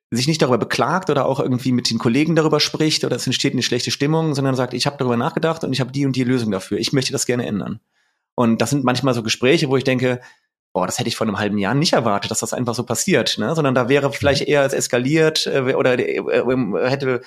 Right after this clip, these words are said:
Speaker 1: wie eine Kollegin immer sagt, wäre nachts über die Decke gekrochen und, ähm, und Unzufriedenheit hätte sich breit gemacht. Und das ist dann irgendwie in gewisser Weise, wenn man es dann mal so ein bisschen mehr im Gesamtunternehmen sieht, ja auch, ähm,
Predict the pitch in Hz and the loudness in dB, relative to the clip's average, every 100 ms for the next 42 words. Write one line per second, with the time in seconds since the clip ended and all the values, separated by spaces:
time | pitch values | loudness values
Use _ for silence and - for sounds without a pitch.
0 | - _ _ 120 117 117 113 117 143 139 | -14 _ _ -2 0 -2 -2 -2 0 0
1 | 131 127 123 120 120 123 120 131 135 120 | 0 -2 0 -2 -2 0 0 0 -2 0
2 | 113 139 139 135 - 135 135 127 127 123 | 2 2 0 0 0 0 0 0 0 0
3 | 120 113 - 120 117 117 - - _ _ | -2 0 0 2 0 -2 -8 -20 _ _
4 | _ - 117 117 151 160 123 110 101 95 | _ 0 0 2 0 0 -2 0 0 -2
5 | 98 98 - 90 - - 67 - - - | -6 -8 -4 -4 -6 -10 -10 -10 -16 -10
6 | 101 - - - _ - 156 165 143 143 | -6 -6 -10 -20 _ -2 2 0 2 0
7 | 165 180 175 - 147 139 151 147 135 139 | 0 0 0 0 0 0 2 2 4 2
8 | 135 131 127 - 127 120 117 120 117 123 | 2 0 0 0 0 0 -2 -2 -2 -2
9 | 117 117 120 117 - 107 107 123 175 170 | 0 0 0 0 -2 -4 0 0 0 -2
10 | 156 151 151 151 139 147 - - - 131 | -2 0 0 0 -2 -4 -4 -4 0 0
11 | 131 - 131 127 123 | -2 -4 -2 0 0